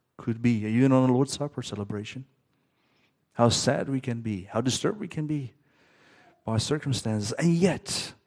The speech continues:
he wants to give us true joy. And therefore, it's reasonable to include all three aspects in our celebration: remembrance, unity, and expectation.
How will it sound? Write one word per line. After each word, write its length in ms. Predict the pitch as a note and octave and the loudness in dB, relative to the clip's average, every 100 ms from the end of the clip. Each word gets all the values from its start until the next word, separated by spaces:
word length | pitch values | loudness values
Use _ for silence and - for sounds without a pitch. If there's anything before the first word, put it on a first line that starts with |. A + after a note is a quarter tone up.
| _ | _
he 160 | - G#2 | -8 -4
wants 560 | G2+ C#3 E3+ F#3 - - | 0 0 0 -4 -8 -8
to 100 | B2+ | -6
give 280 | A2+ C#3+ C3 | 0 0 2
us 360 | B2 B2+ - - _ _ _ _ _ _ | 0 -4 -6 -12 _ _ _ _ _ _
true 320 | - - G#2 G2+ | -10 -4 -2 -2
joy. 460 | G2+ F2+ B2+ F3+ - _ _ _ _ _ _ _ _ _ _ _ _ _ _ _ _ _ _ _ - | -2 -2 -4 -14 -16 _ _ _ _ _ _ _ _ _ _ _ _ _ _ _ _ _ _ _ -2
And 100 | G#2+ | 2
therefore, 280 | G#2+ A2 | 2 2
it's 200 | G#2 - | -4 -4
reasonable 580 | G#2+ A2+ A2 G2+ F#2+ F2+ - | 0 0 0 -4 -6 -8 -10
to 120 | F#2 | -8
include 480 | F#2 - A#2 A2 - | -8 -8 -4 -4 0
all 260 | B2 C#3+ | 4 4
three 260 | C#3 C#3 C3+ | 2 0 0
aspects 520 | C3 C3+ - B2+ - | 0 -2 2 2 2
in 160 | A#2+ A2 | -4 -2
our 160 | G#2+ | -2
celebration: 880 | G#2 - G#2 G2+ G2 G2+ - - - - _ - | -4 -4 -2 0 2 2 0 -4 -12 -20 _ -6
remembrance, 720 | G2 A2 B2+ G2 E2+ F2 - | 2 6 6 4 -4 -10 0
unity, 540 | G#2+ C#3+ D3 C3+ C3 - - - - | 4 6 6 2 -2 -4 -20 -20 -6
and 120 | G#2 | -2
expectation. 1000 | G#2 - G2 - G2+ - - - - - | -2 -2 -4 2 2 2 -4 -10 -16 -18